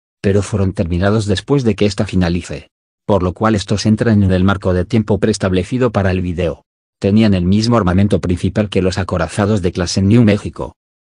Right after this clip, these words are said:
pero a estos se les dotó de una protección contra torpedos mejorada. La última clase que veremos son los acorazados de clase Colorado, de poco más de treinta y tres mil quinientas toneladas.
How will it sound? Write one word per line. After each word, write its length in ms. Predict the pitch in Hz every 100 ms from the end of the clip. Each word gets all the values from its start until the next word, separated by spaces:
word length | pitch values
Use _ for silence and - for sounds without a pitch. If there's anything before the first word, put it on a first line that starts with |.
| -
pero 240 | 113 110
a 80 | 98
estos 260 | 98 - 90
se 120 | 98
les 140 | 85
dotó 260 | 90 95 123
de 100 | 101
una 200 | 98 87
protección 500 | 101 95 87 117 110
contra 360 | 98 95 98
torpedos 560 | 90 104 95 127 104 101
mejorada. 600 | 98 87 78 76 71 - _ _ _ -
La 200 | 95 113
última 360 | 147 156 135
clase 300 | 117 120 -
que 120 | 95 104
veremos 320 | 101 113 113
son 160 | 120
los 120 | 107 107
acorazados 640 | 95 98 92 104 101 98
de 100 | 87
clase 320 | 92 85 98
Colorado, 560 | 98 90 80 71 71 - _ _ _
de 160 | 85 87
poco 280 | 107 95 95
más 160 | 101
de 100 | 95
treinta 360 | - 107 98 92
y 60 |
tres 240 | 95 95 95
mil 160 | 113
quinientas 440 | - 90 104 104 87
toneladas. 760 | 90 80 78 71 67 - -